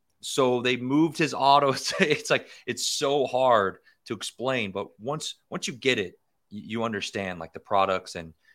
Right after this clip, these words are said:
and how it kind of falls in line. Just don't confuse people, you know? Leave the rookies aside.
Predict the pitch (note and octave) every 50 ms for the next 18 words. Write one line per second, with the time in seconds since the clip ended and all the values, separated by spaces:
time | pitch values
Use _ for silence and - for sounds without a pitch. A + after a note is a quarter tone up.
0 | _ _ - - F#2 A2 G#2 G2 F#2+ - - - G#2+ G2 F2+ - - G#2 G2 G2
1 | F2+ F#2 F2 F2+ F#2 F2+ E2 D2+ - _ _ _ _ _ _ _ _ - - _
2 | _ _ _ _ _ _ _ _ _ _ _ - - D3+ - - E3 D3+ D3+ -
3 | C#3 A2+ A2 A#2 A2+ A2 - - G#2 F2 - E2+ - - _ _ _ - G2 F#2+
4 | F#2 F#2+ G#2+ A2+ - _ _ _ _ _ - A2 A#2 C3 D3+ D3+ C3+ D#3+ C#3+ A#2+
5 | B2 B2 A#2+ - B2 A#2+ A2 - G2+ - - - - G#2 F2+ E2 D#2+ - - -